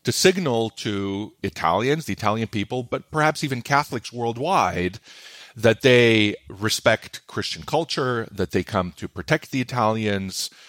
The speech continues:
from, uh, German occupation, that they mean no harm.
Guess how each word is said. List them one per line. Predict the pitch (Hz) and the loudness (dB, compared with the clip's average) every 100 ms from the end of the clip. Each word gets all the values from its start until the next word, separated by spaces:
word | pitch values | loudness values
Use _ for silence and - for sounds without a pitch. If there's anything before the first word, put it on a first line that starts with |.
| - _ | -20 _
from, | _ 123 113 113 110 - | _ -2 0 -2 -6 -6
uh, | 101 92 92 92 92 95 | -4 -2 0 -2 -2 -4
German | 95 107 104 | -4 -2 0
occupation, | 95 98 101 - 95 92 - 90 90 90 - _ - | 0 -2 -4 -2 0 0 -4 -6 -6 -10 -14 _ -4
that | 98 | -2
they | 110 98 | 0 0
mean | 92 90 85 | -2 -4 -6
no | 87 | -8
harm. | 85 90 - 82 156 | -8 -8 -8 -8 -12